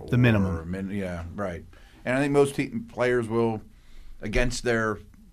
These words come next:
Speaker 2: their will to some degree, will say yes, but they'll look at it like, "Let me get in a good situation for a year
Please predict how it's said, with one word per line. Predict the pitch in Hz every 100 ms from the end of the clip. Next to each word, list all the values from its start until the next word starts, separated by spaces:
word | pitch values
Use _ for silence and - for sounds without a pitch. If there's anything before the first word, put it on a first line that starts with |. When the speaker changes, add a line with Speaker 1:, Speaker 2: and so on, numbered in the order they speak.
| - -
Speaker 2:
their | 92 98
will | 101 139 104 104
to | 117 95
some | 104 95
degree, | 95 98 104
will | 101 110
say | 127
yes, | 127 107 107 - -
but | 107
they'll | 113 104
look | 104 110
at | 98
it | 107
like, | 101 101 104
"Let | 117
me |
get | 120 127
in | 120
a |
good | 110 127 123
situation | 143 - 123 117 117 117 117
for | 117
a | 123
year | 107 107 107 107 107